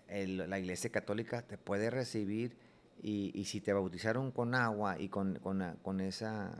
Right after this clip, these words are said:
con, bajo la, la, la Trinidad, Padre, Hijo, Espíritu Santo, aunque seas de otra denominación, puede ser aceptado en la Iglesia Católica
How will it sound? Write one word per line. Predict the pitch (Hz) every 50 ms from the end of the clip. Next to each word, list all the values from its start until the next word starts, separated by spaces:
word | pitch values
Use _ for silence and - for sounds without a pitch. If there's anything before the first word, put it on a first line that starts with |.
| - -
con, | - 92 87 87
bajo | 98 95 - 98
la, | 98 98 92 90
la, | 90 95 95 92 92
la | 98 98 95
Trinidad, | - 104 90 95 101 95 90 92 92 101 107 - -
Padre, | 104 104 110 110 113
Hijo, | 113 110 113
Espíritu | 110 101 - - 113 110 110 120 110
Santo, | - - 113 101 101 95 - 95 90 87 - - - - - - - - -
aunque | - - 87
seas | - - 101 98
de | 98 110
otra | 107 110 113 113 113 113
denominación, | 107 - 104 104 101 98 98 98 92 87 - - 107 107 113 - - - - - - - - -
puede | - 104 110 120 120
ser | 123 - 120 123
aceptado | 127 - 127 - - - 104 101 104 113 117
en | 113
la | 104
Iglesia | 101 98 95 98 98 - 110 -
Católica | - 98 - - 104 101 107 101 - - 117